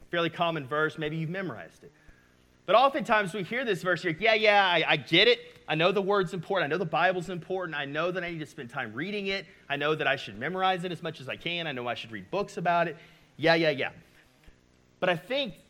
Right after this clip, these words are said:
the language here of dwell richly should get our attention. 'Cause Paul could have said, "Hey, read the Bible amongst yourself.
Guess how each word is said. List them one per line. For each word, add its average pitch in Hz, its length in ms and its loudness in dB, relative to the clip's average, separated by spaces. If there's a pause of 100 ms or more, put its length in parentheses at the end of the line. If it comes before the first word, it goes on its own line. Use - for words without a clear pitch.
(120)
the 165 120 0
language 180 720 -4
here 110 240 -10
of 117 300 -10
dwell 196 640 2 (160)
richly 139 500 -2
should 131 260 -8
get 160 140 0
our 156 140 4
attention. - 480 -8 (600)
'Cause 175 120 -6
Paul 285 220 4
could 302 160 -2
have 269 100 0
said, 185 160 -4
"Hey, 233 220 0 (220)
read 220 300 -4
the 196 80 0
Bible 120 480 2
amongst 139 380 -6
yourself. 101 340 -12